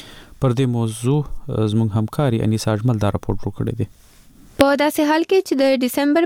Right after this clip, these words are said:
Speaker 2: په شپاړسمه نیټه د پېښور په آرمي پبلیک سکول د برید یو کال پوره کیږي، په دې وروستیو ورځو کې د پاکستان پوځ مشر په یاده پیښه کې ککړو څلورو کسانو ته د پانسي ورکولو حکم ورکړو. د خیبر پښتونخوا حکومت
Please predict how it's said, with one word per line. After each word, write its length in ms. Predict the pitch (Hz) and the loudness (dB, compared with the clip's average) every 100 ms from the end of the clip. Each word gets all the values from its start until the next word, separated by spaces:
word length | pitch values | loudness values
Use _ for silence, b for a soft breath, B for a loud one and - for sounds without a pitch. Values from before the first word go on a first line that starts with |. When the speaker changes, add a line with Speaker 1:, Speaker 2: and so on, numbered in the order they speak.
| - | 2
Speaker 2:
په 160 | 277 269 | 0 0
شپاړسمه 500 | - 240 226 285 349 | 0 -2 0 0 2
نیټه 300 | 269 226 226 254 | 2 2 2 2
د 80 | 269 | 0
پېښور 400 | 247 - 247 262 247 | 0 0 2 2 0
په 140 | 233 233 | 0 0
آرمي 240 | 262 294 294 262 | 2 2 2 0
پبلیک 280 | 220 220 - | 0 0 -2
سکول 340 | - - 269 240 | -4 2 4 4
د 100 | 233 214 | 2 2
برید 180 | 233 226 | 2 2
یو 240 | 220 240 302 - | 4 2 2 2
کال 120 | 285 233 | 0 2
پوره 160 | 220 214 | 2 2
کیږي، 400 | 247 254 330 - - | 2 2 2 -2 -2
په 80 | 277 | 0
دې 60 | 269 | 2
وروستیو 400 | 285 285 330 339 | 2 0 2 4
ورځو 280 | 381 302 254 247 | 4 2 0 0
کې 200 | 285 320 | 2 2
د 80 | 302 | 0
پاکستان 400 | 247 247 254 247 247 | -2 0 2 2 2
پوځ 180 | 247 254 | 2 0
مشر 220 | 277 320 277 | 2 0 2
په 100 | 240 | 2
یاده 220 | 226 220 | 2 2
پیښه 200 | 254 - 285 | 0 0 0
کې 100 | 285 269 | 0 2
ککړو 440 | 254 - 285 285 277 | 0 2 2 2 2
څلورو 340 | 240 247 330 359 | 0 2 2 2
کسانو 380 | 233 - 220 220 247 | 0 0 0 0 2
ته 100 | 269 | 0
د 60 | 269 | 2
پانسي 360 | 233 226 - 311 294 | 2 0 2 2 4
ورکولو 440 | 226 - 226 226 220 | 2 0 2 2 2
حکم 280 | 240 302 294 | 0 2 2
ورکړو. 340 | 294 - 330 285 | 2 2 2 2
د 100 | 233 | 2
خیبر 240 | 226 277 294 | 0 0 -2
پښتونخوا 460 | - 233 233 233 | -2 2 4 2
حکومت 360 | 220 226 233 | 2 2 2